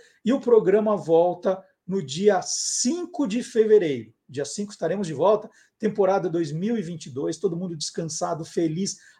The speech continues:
alegre, morrendo de vontade desse reencontro. E até lá, fica o convite pra você acompanhar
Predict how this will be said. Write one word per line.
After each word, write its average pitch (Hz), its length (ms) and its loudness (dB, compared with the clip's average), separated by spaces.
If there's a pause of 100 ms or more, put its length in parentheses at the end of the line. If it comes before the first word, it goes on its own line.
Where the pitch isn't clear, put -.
alegre, 190 680 4 (320)
morrendo 254 640 4
de 202 100 -2
vontade 196 600 0
desse 180 300 -2
reencontro. 185 680 2 (300)
E 226 80 6
até 262 300 6
lá, 220 360 4 (220)
fica - 300 -6
o - 40 -14
convite 202 480 -2
pra 208 120 2
você 208 320 2
acompanhar 190 840 0